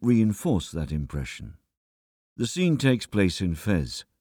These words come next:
one of the largest cities in Morocco, where the artist lived for a while.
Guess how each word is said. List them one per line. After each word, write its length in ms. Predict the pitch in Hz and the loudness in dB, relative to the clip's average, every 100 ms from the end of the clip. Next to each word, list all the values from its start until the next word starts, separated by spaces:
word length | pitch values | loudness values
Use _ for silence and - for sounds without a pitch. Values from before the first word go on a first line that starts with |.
| _ - | _ -2
one 200 | 107 110 | 2 2
of 100 | 92 | 2
the 120 | 101 | 2
largest 480 | 110 135 127 123 - | 2 2 0 -4 -2
cities 320 | 117 120 107 | -2 0 0
in 140 | 110 | 2
Morocco, 640 | 104 95 92 - 69 57 - _ | 4 4 2 0 -8 -8 -16 _
where 160 | - 139 | -2 2
the 160 | 165 160 | 2 2
artist 420 | 127 104 87 110 | 2 0 -4 0
lived 260 | 123 101 - | 0 0 -4
for 220 | - 80 | -6 -4
a 100 | 73 | -2
while. 500 | 76 69 62 55 | -4 -4 -6 -10